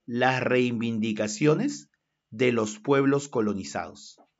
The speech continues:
¿Entiendes? Eso es lo que dice. Las dos grandes superpotencias surgidas en la, de la guerra, Estados Unidos y la urss, defendían posturas anticolonialistas e impulsaron el proceso de emancipación.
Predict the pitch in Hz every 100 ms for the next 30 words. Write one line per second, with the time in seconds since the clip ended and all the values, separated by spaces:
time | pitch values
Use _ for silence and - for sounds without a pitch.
0 | - _ _ _ _ _ _ _ _ _
1 | _ _ 104 98 135 127 - - _ _
2 | _ _ _ _ _ _ _ _ _ _
3 | _ _ _ _ _ _ 135 135 110 98
4 | 90 85 73 - _ _ _ _ - _
5 | - 127 127 123 175 220 - 202 202 190
6 | - 156 131 110 120 127 190 147 123 110
7 | 151 175 151 127 113 113 110 117 120 160
8 | 131 123 - 117 123 120 139 160 156 151
9 | - - - 135 135 135 147 185 185 147
10 | 120 - 160 151 139 110 113 110 104 120
11 | 160 - 80 - _ - - - 147 147
12 | 127 107 127 117 175 190 196 143 107 113
13 | 107 143 160 139 120 107 104 - 95 -
14 | 87 80